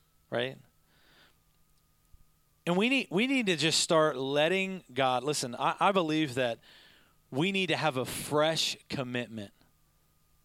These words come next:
to him. We need a fresh commitment to him that we, we can live an unconditional lifestyle.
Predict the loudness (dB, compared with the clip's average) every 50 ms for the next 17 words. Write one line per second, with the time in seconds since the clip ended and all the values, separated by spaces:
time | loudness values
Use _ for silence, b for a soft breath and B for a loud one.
0 | _ _ _ _ -12 -12 -10 -8 -8 -10 -10 -12 -14 -20 _ _ _ _ _ _
1 | _ _ _ _ _ _ _ B B B B B B B B B -2 0 2 4
2 | 4 4 4 2 2 -4 -2 2 2 4 4 4 2 2 2 0 -2 -4 -6 B
3 | B B B B B B B -2 -2 0 0 0 -2 0 -2 -6 -6 -6 -6 -6
4 | -6 -2 -2 -2 0 0 -2 -4 -4 -8 -14 -16 b b b b b b b b
5 | b 2 2 2 2 0 2 2 2 2 2 0 -2 -2 0 0 0 0 -2 -4
6 | -4 -4 -4 -4 0 0 2 2 4 2 2 0 -2 -6 -12 -16 -20 _ _ _
7 | _ _ _ _ _ _ _ _ _ _ _ _ _ _ -10 -10 -6 -2 -2 -2
8 | -2 -2 -2 -6 -2 -2 -2 -2 -2 -2 -4 -4 -4 -6 -8 -8 -8 -10 -8 -8
9 | -8 -10 -12 -14 -16 -18 -20